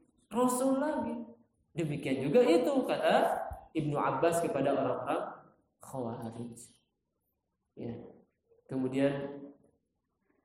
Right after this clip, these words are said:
kata beliau, "Akhrajtu min hadhi." Apakah saya sudah memuaskan kalian dalam permasalahan ini?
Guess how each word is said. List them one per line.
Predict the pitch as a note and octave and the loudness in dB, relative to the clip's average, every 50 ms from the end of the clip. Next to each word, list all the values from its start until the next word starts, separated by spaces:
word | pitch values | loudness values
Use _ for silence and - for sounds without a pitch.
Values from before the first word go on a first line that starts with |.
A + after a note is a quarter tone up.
| _ | _
kata | - C3 B2 B2+ B2 | -8 -4 -2 -2 0
beliau, | B2 C3+ C#3+ C#3+ C#3+ C#3+ - - | 0 0 0 0 0 -2 -4 -6
"Akhrajtu | C#3+ C#3 C#3 C3+ C#3 D#3+ D#3+ D#3+ D#3+ C#3+ C3 | -6 -6 -6 -4 -2 0 0 0 -2 -2 -2
min | C3 B2 A#2+ B2 | -2 -2 -2 -2
hadhi." | C3+ C3+ C3 C3+ C3+ - - - _ _ - | 0 0 0 0 -2 -6 -10 -16 _ _ -16
Apakah | D3 C#3+ - - D3 D3 | -14 -12 -10 -8 -6 -6
saya | D3 - C#3+ C#3+ C#3+ | -6 -4 -6 -6 -6
sudah | - C#3+ C#3 C#3 C3+ | -6 -6 -6 -6 -6
memuaskan | C3+ C3+ C3+ C3+ B2+ - - C3+ C3 B2+ - | -6 -6 -6 -8 -8 -6 -6 -6 -6 -6 -6
kalian | C3 C3 D3 C#3+ C#3+ | -4 -2 -2 -2 -2
dalam | C3 B2 B2+ C#3 D3+ - - - - - - _ _ | -2 -2 0 0 -2 -2 -4 -8 -14 -18 -20 _ _
permasalahan | - D3+ C3+ C3 B2+ A#2+ - C#3 B2+ B2 B2+ B2 A#2 B2 | -2 0 0 0 0 -2 -2 -2 -2 -2 -2 -4 -4 -2
ini? | C#3+ D#3+ F#3+ G3+ G3 G3 G3 | -2 0 0 0 -2 -2 -4